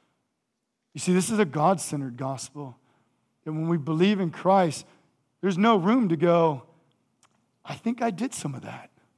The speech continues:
But you just go, "Praise God. Praise God I'm saved. Praise God.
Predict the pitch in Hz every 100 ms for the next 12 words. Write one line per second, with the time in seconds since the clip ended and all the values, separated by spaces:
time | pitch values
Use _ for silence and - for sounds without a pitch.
0 | _ _ _ _ _ _ _ _ _ -
1 | 160 151 160 - 156 131 - 156 - -
2 | - - _ _ _ _ _ _ _ _
3 | - - 190 180 143 - 139 92 101 -
4 | - 170 _ _ _ _ - - 208 165
5 | - - 113 -